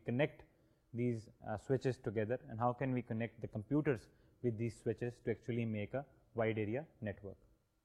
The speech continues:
اس کے بعد اسٹوڈنٹس، تھوڑی سی بات کی about the concept of physical addressing in a wide area network. میں نے آپ کو بتایا کہ basically we use the specific type of addressing that is known as hierarchical addressing in this case, that actually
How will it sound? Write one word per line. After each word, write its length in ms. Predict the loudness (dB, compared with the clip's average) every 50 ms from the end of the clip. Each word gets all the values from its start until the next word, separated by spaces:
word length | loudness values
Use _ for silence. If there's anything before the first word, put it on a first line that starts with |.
| _ _ _ _ _ _ _ _ _ _ _ _ _ 0
اس 120 | 2 4
کے 80 | 8 10
بعد 140 | 10 10
اسٹوڈنٹس، 400 | 10 8 4 4 4 4 2 -2 -4 2
تھوڑی 180 | 6 6 6
سی 120 | 6 6 6
بات 300 | 8 8 6 6 2 -4
کی 140 | -6 -6 -6 -8 -12 -10 -4
about 400 | 4 6 6 6 6 4 0 -6 -14 -12 -10
the 80 | -4 0 0
concept 500 | 0 0 2 2 2 2 2 0 -6 0 4 4
of 160 | 4 4 2 0 0 0
physical 340 | 2 2 0 0 0 0 0 0
addressing 420 | 4 4 4 4 2 -2 -2 -4 -8 -16 -20 _ -10 -6
in 100 | -4 -4
a 60 | -4 -6 -8 -18 _ -2 2 4
wide 240 | 4 4 4 4 2
area 160 | 2 0 -2 -2 -4 -6
network. 340 | -6 -6 -6 -8 -14 -16 -18 -20 _ -10
میں 60 | -10
نے 40 | -8
آپ 100 | -4 -4
کو 80 | -2
بتایا 300 | -2 0 2 2 2 2 0 -4 -14 -20 -20 _ _ _ _ _ -6
کہ 60 | 0
basically 480 | 0 0 0 0 0 0 0 0 0 -2 -2 -2
we 100 | -2 0 2
use 260 | 2 4 4 4 2 0 -2 -14 -20 -20 _ _ _ -12
the 60 | -12 -8
specific 440 | -2 -2 -2 0 0 0 0 0 0 2 2
type 220 | 2 2 4 2 0
of 100 | 0 0
addressing 420 | -2 2 2 2 2 2 -2 -8 -8 -8 -12 -12 -6 -4
that 140 | -2 -2 -4
is 80 | -4 -2 -2
known 180 | 0 0 2 0
as 100 | 0 -2 -4 -10 -20 -20 -20 _ -2
hierarchical 560 | 2 4 8 8 8 8 8 6 2 2 2 2 0 -6 -10 -6
addressing 420 | 0 0 0 0 0 -6 -6 -6 -4
in 120 | -4 -2
this 140 | -4 -4 -4 -4 -4
case, 180 | -4 -4 -6 -10 -18 _ _ _ -2
that 120 | -2 -2
actually 320 | -2 0 0 0 2 2